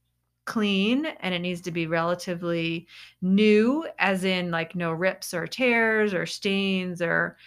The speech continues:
have an old s-, you know, mildewy smell to it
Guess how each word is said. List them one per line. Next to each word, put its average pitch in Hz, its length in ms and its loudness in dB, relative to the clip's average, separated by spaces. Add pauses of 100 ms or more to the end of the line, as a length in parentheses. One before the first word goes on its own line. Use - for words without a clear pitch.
(260)
have 185 160 -6
an 180 60 -4
old 180 460 -2 (220)
s-, - 180 -18 (200)
you 190 220 -4
know, 165 160 0
mildewy 175 500 -2
smell 170 440 -4
to 165 260 -6
it 165 280 -6